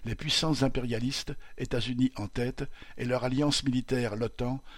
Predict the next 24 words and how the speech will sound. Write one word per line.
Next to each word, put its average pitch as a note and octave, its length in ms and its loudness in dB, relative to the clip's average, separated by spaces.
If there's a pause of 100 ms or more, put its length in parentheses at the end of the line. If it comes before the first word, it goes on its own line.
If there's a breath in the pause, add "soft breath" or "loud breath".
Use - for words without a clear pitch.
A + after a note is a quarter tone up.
(160 loud breath)
n'ont B2 100 2
cessé - 340 2
de G2+ 100 0
pousser - 380 -2
leurs C3 200 0
pions C#3+ 340 0
en B2 100 0
Europe A#2+ 300 0
de A2+ 80 0
l'Est, A#2+ 400 -2 (320 loud breath)
dans A#2 100 0
le B2 100 2
Caucase C3 640 0 (240 loud breath)
et B2+ 80 -2
en A#2+ 140 2
Asie A#2 180 0
centrale, B2 580 -2 (380 loud breath)
dans A#2 80 -2
des - 140 2
régions C#3 340 2
que B2+ 140 -2
la A2+ 100 0
Russie B2+ 320 0
considère B2 680 -2